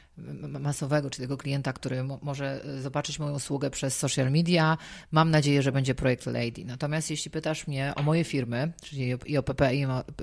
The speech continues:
P P I i T F C, to czeka nas, y, fantastyczny i bardzo trudny rok, stąd też pomysł z filią w Poznaniu. Będziemy się starali zarażać potrzebą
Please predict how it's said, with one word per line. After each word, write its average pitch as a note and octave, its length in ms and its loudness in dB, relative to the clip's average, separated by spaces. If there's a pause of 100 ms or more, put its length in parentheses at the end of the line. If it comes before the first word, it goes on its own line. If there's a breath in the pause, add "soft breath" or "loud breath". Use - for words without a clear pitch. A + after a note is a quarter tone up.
P C#3+ 100 -2
P B2 180 2
I C#3 60 2 (480)
i D#3 120 -2
T C3+ 160 2
F C3 100 -4
C, C3 340 2 (600 loud breath)
to E3 100 0
czeka F3 400 2
nas, C#3+ 440 0
y, C3 320 2
fantastyczny E3 800 2
i D3+ 60 0
bardzo C#3 320 0
trudny B2+ 320 -2
rok, A#2 380 -2
stąd - 380 -2
też - 180 -4
pomysł C3 440 -2
z - 100 -6
filią C3 280 0
w - 40 -6
Poznaniu. B2+ 640 -4 (400 soft breath)
Będziemy D#3 360 0
się C#3+ 360 -2
starali D#3 760 0
zarażać D3 840 2 (140)
potrzebą C3+ 680 0